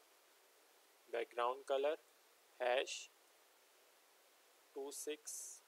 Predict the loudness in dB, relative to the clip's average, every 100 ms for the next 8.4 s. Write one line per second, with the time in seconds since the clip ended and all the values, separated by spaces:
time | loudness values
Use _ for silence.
0 | -20 -18 -16 -18 -20 -20 -18 -10 -8 -2
1 | -2 -2 -10 -20 -20 -20 -20 -20 -20 2
2 | 2 2 -4 -16 -16 -16 -20 -20 -20 -20
3 | -20 -20 -20 -20 -20 -20 -20 -20 -20 -20
4 | -20 -20 -20 -20 -2 4 4 4 2 2
5 | 2 0 0 0 2 4 6 6 4 0
6 | -4 -4 -16 -20 -20 -20 -20 -20 -20 -20
7 | -20 -20 -20 -20 -20 -20 8 10 12 8
8 | 6 6 6 -4